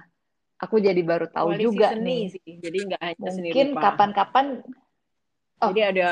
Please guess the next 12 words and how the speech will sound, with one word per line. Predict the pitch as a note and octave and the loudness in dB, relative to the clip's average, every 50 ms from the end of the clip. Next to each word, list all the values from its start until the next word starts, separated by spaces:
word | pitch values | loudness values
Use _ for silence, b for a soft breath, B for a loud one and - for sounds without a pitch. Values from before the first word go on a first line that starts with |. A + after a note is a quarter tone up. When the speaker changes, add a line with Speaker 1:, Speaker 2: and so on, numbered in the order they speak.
| E3+ E3+ E3 | 0 -2 -4
Speaker 2:
pemusik, | E3 F#3 F#3+ G3+ A3+ C#4 D4+ D#4 - - B3+ B3 A#3+ A#3 A#3 A3+ - _ _ | -4 -4 -4 -2 -2 -2 -4 -4 -6 -8 -8 -6 -4 -6 -6 -8 -8 _ _
Speaker 1:
Koalisi | - A3 G#3+ G#3 G#3 G3+ G#3 G#3+ A3 - G#3+ | 0 2 4 4 4 2 0 -2 -2 -6 -8
Speaker 2:
pemain | G#3 - G#3+ | -8 -8 -8
film, | G3 A#3 G#3+ G#3 | -6 -4 -4 -4
Speaker 1:
seni, | G3+ A3 - - | -4 -4 -6 -6
Speaker 2:
sastra, | F#3+ G3 - - F#3 F3+ | -6 -6 -6 -6 -4 -4
Speaker 1:
oke, | F3+ E3+ | -4 -4
Speaker 2:
semua. | F3 F3 E3+ | -2 0 0
Speaker 1:
jadi | F3 F3 G3+ A3+ A#3 A3 - _ _ | 0 2 2 0 0 0 -2 _ _
Speaker 2:
Koalisi | G#3 E3 D#3+ D#3+ D#3 D#3+ D#3+ - - E3 | -10 -8 -8 -6 -6 -8 -10 -10 -14 -14
Seni | D#3+ - D#3+ D#3+ F3 F#3 E3+ | -12 -12 -12 -8 -8 -8 -8
Indonesia, | C3+ E3 E3+ D#3+ D#3 D#3+ E3+ F3 - - F#3+ E3+ | -8 -8 -8 -8 -8 -8 -10 -12 -8 -6 -6 -6